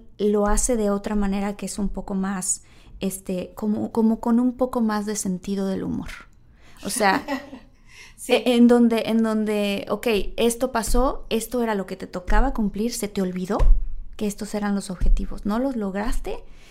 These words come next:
Speaker 1: y ahora, pues, en la siguiente vida se te va a acumular eso más lo que tengas que aprender. Entonces, este, pues bueno, eso lo leí, se me hizo súper interesante cuando leí ese libro,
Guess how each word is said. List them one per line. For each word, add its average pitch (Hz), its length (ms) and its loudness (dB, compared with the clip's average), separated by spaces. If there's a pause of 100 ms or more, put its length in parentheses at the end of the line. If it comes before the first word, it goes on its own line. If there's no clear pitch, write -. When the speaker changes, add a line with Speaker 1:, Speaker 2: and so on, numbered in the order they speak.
(160)
Speaker 1:
y 202 120 -4
ahora, 208 420 6
pues, 214 320 -6
en 202 160 -2
la 190 100 -8
siguiente 220 420 2
vida 233 240 -2
se 240 140 -10
te - 120 -10
va 202 80 -6
a - 40 -6
acumular 220 560 0
eso 262 380 0
más 196 260 0
lo 180 140 -6
que - 120 -12
tengas 214 320 -4
que - 80 -10
aprender. 226 500 -4 (540)
Entonces, 233 480 0
este, 196 520 -2 (160)
pues 220 140 -2
bueno, 208 240 0
eso 240 160 -2
lo 262 100 2
leí, 214 220 0
se 208 120 -4
me 202 80 0
hizo 208 160 -6
súper 208 500 -10
interesante 196 640 -6
cuando 190 220 -12
leí 185 200 -8
ese 202 160 -10
libro, 208 360 -6